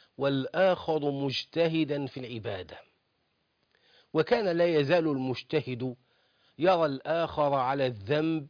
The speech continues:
فيقول له: 'أقصر، أقصر.' فلما وجده يوما على ذنب وقال له: 'أقصر'، قال هذا المقصر: 'خلني وربي، أبعثت علي رقيبا؟'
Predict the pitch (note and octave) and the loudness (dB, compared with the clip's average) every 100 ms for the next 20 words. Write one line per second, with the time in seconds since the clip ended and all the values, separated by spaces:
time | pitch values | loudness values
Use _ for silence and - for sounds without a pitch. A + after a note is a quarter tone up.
0 | - _ - C3+ C#3 - D#3+ D#3 C#3+ D3 | -16 _ -6 -2 -2 -2 -2 -2 -2 -2
1 | C#3 C#3 C#3+ D3+ - C3 - C#3+ A#2 _ | -2 -2 -2 -2 -4 -8 -2 -4 -4 _
2 | _ C#3+ D#3 - D3 - E3 C#3 - _ | _ -2 -2 -4 -10 -2 -2 -4 -12 _
3 | _ _ _ _ _ _ _ _ _ C#3+ | _ _ _ _ _ _ _ _ _ 0
4 | F#3 F#3 D3+ C#3+ D3 C#3+ B2+ C3+ C3 C#3+ | 0 2 2 2 2 0 0 0 0 0
5 | B2+ B2+ A#2 B2 B2 A#2 C#3 C#3+ A2 A#2+ | -2 -4 -4 -6 -6 -2 -2 -2 -4 -6
6 | A#2 G2 A#2+ - D#3 C#3+ C#3 C3+ C#3 - | -6 -8 -10 -2 0 0 -2 -2 -4 -4
7 | D#3 - D3+ - E3 D3+ _ _ _ _ | -4 -4 -10 -4 -4 -4 _ _ _ _
8 | _ _ _ _ _ _ - E3 D#3 B2+ | _ _ _ _ _ _ -4 0 0 -2
9 | C#3+ C#3 B2+ B2+ A#2+ A#2 - C#3+ - - | 2 2 2 -2 -4 -6 -6 -8 -8 -6
10 | C3+ A2+ - _ _ - - - F#3 E3+ | -6 -6 -16 _ _ -20 -20 -2 2 2
11 | C3 B2+ B2 A#2+ A2+ B2 A2 F#2+ A#2 G2+ | 2 -2 -2 -2 -2 -2 -4 -10 -12 -14
12 | _ _ _ _ _ _ _ D#3 C3 C3+ | _ _ _ _ _ _ _ 0 0 -2
13 | B2 E3+ - - A2+ C3 C#3 B2+ B2 A#2 | -2 -6 -8 -8 -6 -4 -6 -4 -4 -6
14 | - C#3+ C3 B2 | -6 -8 -4 -4